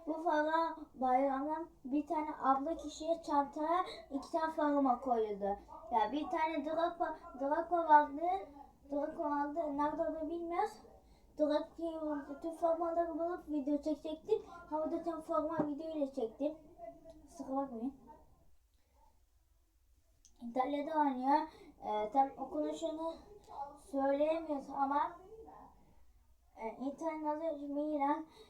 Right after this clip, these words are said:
yani yirmi, yirmi iki Mayıs'ta şu, e, stadyumda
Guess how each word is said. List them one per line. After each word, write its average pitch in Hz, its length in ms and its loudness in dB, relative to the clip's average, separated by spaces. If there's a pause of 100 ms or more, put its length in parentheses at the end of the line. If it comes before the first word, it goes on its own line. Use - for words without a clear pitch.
(200)
yani 294 500 4
yirmi, 285 340 -2 (240)
yirmi 269 280 -4 (120)
iki 339 440 -2 (200)
Mayıs'ta 285 640 4 (960)
şu, 330 160 0 (300)
e, 247 240 12
stadyumda 311 920 2